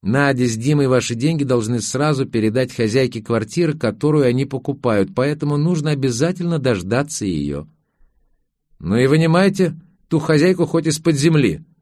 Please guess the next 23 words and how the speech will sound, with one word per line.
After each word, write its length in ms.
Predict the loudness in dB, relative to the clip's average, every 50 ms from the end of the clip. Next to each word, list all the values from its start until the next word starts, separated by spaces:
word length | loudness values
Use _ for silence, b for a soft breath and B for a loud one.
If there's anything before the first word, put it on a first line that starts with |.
| _ _ _ _ _ _ _ _ -6
раздраженно 680 | -4 -4 -2 0 0 0 2 2 2 2 2 0 0 0
произнесла 640 | 0 0 0 0 0 0 -2 -2 -2 -2 -2 -2
приезжая 600 | -2 0 0 0 2 2 0 0 0 0 -2 -2
дама. 360 | -2 -4 -6 -12 -14 -16 -20 -20 _ _ _ _ _ _ _ _ _ _ _ _
«Почему 340 | -10 -8 -4 -2 0 0 2
мы 120 | 2 2 2
все 200 | 2 2 0 0
страдать 520 | 0 0 0 0 0 2 2 2 2 0
должны?» 500 | 0 0 0 -2 -4 -10 -14 -16 -18 -20 _ _ _ _ _ _ _ _ _ _ _ _ _ _ _
«Да 140 | -2 -2 -2
подъедет 600 | 0 0 0 2 4 4 4 4 4 2 2 2
она 180 | 2 2 2 0
сейчас», 540 | -2 -4 -6 -6 -6 -6 -6 -6 -8 -14 _ _ _ _ _ _ _ _ _ _ _ _ _ _ _
тоскливо 500 | -2 -2 -2 -2 -2 0 2 4 4 4
заверила 440 | 4 4 4 4 4 6 4 4 4
Надя. 460 | 4 2 2 -2 -4 -10 -14 -16 -18 _ _ _ _ _ _ _ _ _ _ _ _ _ _ _ _ _ _ _ _ _ _ _ _ _ _ _ _ _
А 120 | -14 -8
Полуянов 480 | -2 0 2 4 4 6 4 4 2 2
вдруг 240 | 2 2 0 2 2
оторвался 520 | 2 2 2 4 4 4 4 2 2 -2
от 80 | -2 -2
своей 260 | 0 2 4 4 4
газетки 760 | 4 2 2 2 2 2 2 2 0 0 -2 -2 -2 -2 -4